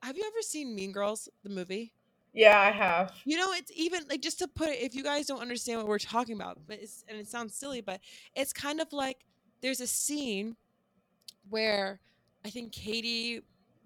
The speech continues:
Speaker 1: was sitting somewhere, I don't know, sitting s-, uh, somewhere at, like, someone's lunch table for the first time or whatever, and, um,
Speaker 2: A lunch table. Oh my
Speaker 1: Yeah,
Speaker 2: God. That
Speaker 1: you
Speaker 2: was
Speaker 1: know,
Speaker 2: an, oh, I have
Speaker 1: the literally
Speaker 2: stories.
Speaker 1: throwback, like, you know, like,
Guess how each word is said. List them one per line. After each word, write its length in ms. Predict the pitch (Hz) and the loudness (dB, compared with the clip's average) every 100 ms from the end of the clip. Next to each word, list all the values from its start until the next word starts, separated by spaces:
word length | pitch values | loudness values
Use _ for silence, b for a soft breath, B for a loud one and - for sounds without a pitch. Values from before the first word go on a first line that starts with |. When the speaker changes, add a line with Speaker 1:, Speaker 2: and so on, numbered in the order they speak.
| 190 | -4
Speaker 1:
was 420 | 202 190 185 180 | -2 0 0 -2
sitting 720 | - - - - - 190 202 | -4 -4 -6 -6 -4 -4 -4
somewhere, 300 | - 190 185 | -6 -6 -4
I 40 | |
don't 100 | 196 | -2
know, 120 | 160 - | -4 -6
sitting 360 | - 240 254 | -2 -2 -2
s-, 240 | 240 - - - | -6 -8 -10 -2
uh, 200 | 190 180 | -2 -2
somewhere 280 | 208 214 | -6 -4
at, 120 | 196 190 | -4 -4
like, 140 | 185 | -6
someone's 360 | - 202 190 185 | -6 -6 -6 -6
lunch 220 | 175 180 | -8 -6
table 320 | 190 180 180 | -8 -6 -6
for 100 | 180 | -6
the 100 | 180 | -6
first 340 | 180 180 170 - | -6 -6 -6 -8
time 320 | 180 170 170 | -8 -8 -6
or 60 | 170 | -4
whatever, 440 | 165 165 165 165 | -4 -4 -4 -6
and, 300 | 170 165 170 - b b b b - | -6 -6 -6 -14 b b b b -4
um, 460 | 180 170 165 160 175 | 0 2 0 0 2
Speaker 2:
A 60 | |
lunch 460 | 220 208 208 196 - | 6 6 6 0 -2
table. 520 | 247 202 190 180 175 170 | 2 4 6 6 6 6
Oh 260 | 214 208 | 6 4
my 180 | 196 165 | 2 0
Speaker 1:
Yeah, 80 | 185 | 2
Speaker 2:
God. 280 | 151 - - | 2 2 6
That 120 | 202 | 6
Speaker 1:
you 0 | |
Speaker 2:
was 160 | 180 | 6
Speaker 1:
know, 0 | |
Speaker 2:
an, 100 | 202 - | 2 -4
oh, 180 | 190 185 - - - | -4 -4 -12 -10 -8
I 40 | 185 | -2
have 120 | 226 | 2
Speaker 1:
the 40 | 247 | 6
literally 440 | 247 285 311 320 | 6 6 6 4
Speaker 2:
stories. 20 | |
Speaker 1:
throwback, 720 | - 247 247 254 233 214 220 269 | 2 4 6 8 8 8 8 6
like, 180 | 285 | 2
you 60 | 311 | 4
know, 160 | 302 320 | 6 8
like, 160 | 302 | 6